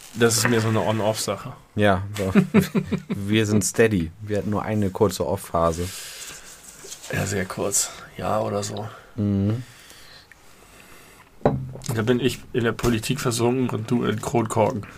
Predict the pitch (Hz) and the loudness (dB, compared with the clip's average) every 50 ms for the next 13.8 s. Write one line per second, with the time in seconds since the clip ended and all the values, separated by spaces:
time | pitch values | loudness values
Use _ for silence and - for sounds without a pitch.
0 | - - - - - - - - - - - - - - - 107 95 92 95 98 | -18 -18 -18 -18 -18 -18 -20 -20 -18 -20 -20 -18 -6 0 2 4 6 6 6 8
1 | 95 90 85 87 87 - - - - - - - - - - 92 80 87 85 85 | 6 6 4 2 0 -2 -6 -14 -20 -20 -20 -18 -10 -6 -2 0 2 4 4 4
2 | 82 90 92 95 - - - - - - - - - - - - - - - - | 4 4 2 -2 -4 -4 -4 -4 -4 -4 -8 -12 -14 -16 -18 -18 -18 -18 -18 -18
3 | - - - - - - - - - - - 139 147 151 - - - - - 131 | -16 -16 -18 -18 -20 -20 -18 -18 -8 2 6 8 8 8 8 4 0 2 4 6
4 | 131 127 123 139 135 123 131 127 117 113 113 98 87 92 92 - - 95 101 104 | 6 6 8 6 6 6 4 2 4 6 8 8 6 6 2 -2 -6 -4 -2 0
5 | 101 104 104 - 190 208 202 220 240 233 - 240 226 190 214 233 247 240 247 233 | 0 0 2 4 6 8 8 8 8 8 8 8 8 10 10 8 8 8 8 8
6 | 202 180 151 - - 139 117 113 113 107 - - - 120 135 139 143 143 147 151 | 8 6 4 4 6 6 8 8 8 6 6 4 6 8 8 10 10 10 10 10
7 | 135 147 170 156 - 87 87 80 76 69 - - 87 82 78 71 76 80 78 80 | 8 6 2 0 0 -2 -4 -4 -4 -8 -8 -8 -6 -6 -4 -4 -2 -2 0 0
8 | 78 85 85 - - - - - - - - - - 135 143 160 170 170 190 185 | 0 -2 -4 -4 -8 -16 -20 -18 -18 -18 -18 -2 4 8 8 8 8 8 6 4
9 | 185 165 147 151 - 113 107 101 104 117 - - - - 113 117 113 107 110 113 | 2 2 0 0 2 4 6 6 6 4 2 -4 -12 -8 0 4 6 8 8 8
10 | 113 - - - _ _ _ - - - _ _ _ _ _ - - - _ _ | 6 2 -6 -18 _ _ _ -20 -20 -20 _ _ _ _ _ -20 -20 -20 _ _
11 | _ _ _ _ _ - - _ _ _ _ _ _ _ - - _ _ _ _ | _ _ _ _ _ -20 -20 _ _ _ _ _ _ _ -20 -20 _ _ _ _
12 | _ _ - - - _ _ _ _ _ _ - - - - _ _ _ _ 208 | _ _ -20 -20 -20 _ _ _ _ _ _ -20 -20 -20 -20 _ _ _ _ -20
13 | 185 - - - 85 80 78 80 78 - - - 69 64 73 90 | -20 -10 -4 0 0 2 2 0 -2 -4 -6 -4 -4 -4 -6 -6